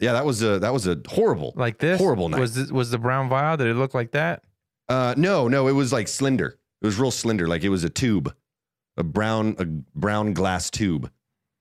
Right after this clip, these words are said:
Speaker 1: I'm, I know the chat knows what I'm talking about here. <laughs> Uh, D-, Davey begging to go astray. Yeah, pretty much. Oh, Wendy, yes, I've done so many shrooms. Actually, that was, uh, that was one of my favorite things to do, was microdose mushrooms.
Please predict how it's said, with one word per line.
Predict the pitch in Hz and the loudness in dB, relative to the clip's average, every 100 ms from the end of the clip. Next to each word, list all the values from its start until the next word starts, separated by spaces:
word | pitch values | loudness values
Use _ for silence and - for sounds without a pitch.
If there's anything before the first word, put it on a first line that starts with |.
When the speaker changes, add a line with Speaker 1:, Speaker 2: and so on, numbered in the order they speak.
| - | -2
Speaker 1:
I'm, | 131 127 | 0 2
I | 135 | 0
know | 135 143 131 | 2 2 2
the | 90 | 0
chat | - 95 87 | -2 -4 -2
knows | 80 | -4
what | 73 | -4
I'm | 69 | -4
talking | 69 64 67 | -4 -4 -4
about | 64 58 | -4 -4
here. | 60 - | -6 -8
<laughs> | _ _ _ _ _ _ _ | _ _ _ _ _ _ _
Uh, | - 139 | -2 -2
D-, | 110 95 - 160 - 170 | -2 -2 0 -2 0 -2
Davey | 123 143 147 139 | 0 0 0 0
begging | 113 135 135 139 | 0 -2 0 0
to | |
go | 123 135 127 | 2 2 2
astray. | 127 139 | 0 0
Yeah, | 139 113 - _ _ - _ - | 0 -2 -10 _ _ -20 _ 0
pretty | 151 | 2
much. | 135 - - _ - | 2 0 -10 _ -4
Oh, | 180 175 | 0 2
Wendy, | 147 143 139 127 | 2 2 2 2
yes, | 123 117 123 | 2 2 0
I've | 123 | 0
done | 131 120 98 - | 2 2 -2 -4
so | - 165 151 | -4 -2 0
many | 139 113 | 0 0
shrooms. | - 95 71 60 - _ _ _ _ _ | 0 -2 -2 -6 -8 _ _ _ _ _
Actually, | 139 139 190 | -4 0 2
that | 156 175 | 2 2
was, | 185 135 151 | 0 0 0
uh, | 143 131 113 | 2 2 0
that | 117 156 | 0 0
was | 156 | 0
one | |
of | 151 | 0
my | 127 | 0
favorite | 143 131 | 0 0
things | 131 113 | -2 -2
to | 110 | 0
do, | |
was | 135 | 0
microdose | 87 104 110 113 107 | 0 -2 0 0 0
mushrooms. | 123 67 53 | -4 -4 -10